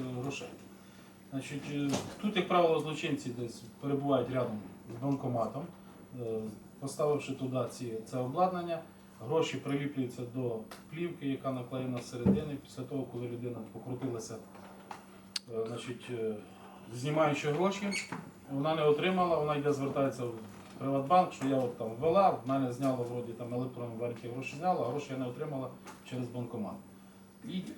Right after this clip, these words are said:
відповідно, відходить від, е, вказаного об'єкта, е, Приватбанку.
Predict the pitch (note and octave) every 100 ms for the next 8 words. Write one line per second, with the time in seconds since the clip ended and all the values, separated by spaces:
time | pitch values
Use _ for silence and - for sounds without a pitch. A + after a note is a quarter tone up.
0 | D3 D3 - F3 F3 D#3+ D3 F3 F3 D#3+
1 | - C3 C3 B2 A2+ G#2+ - C#3+ C3 B2
2 | B2 B2 C#3+ C#3+ C3 A#2+ - - - -
3 | A2 A2 G#2+ G#2+ G2+ - - - C3 C3
4 | B2 A2+ -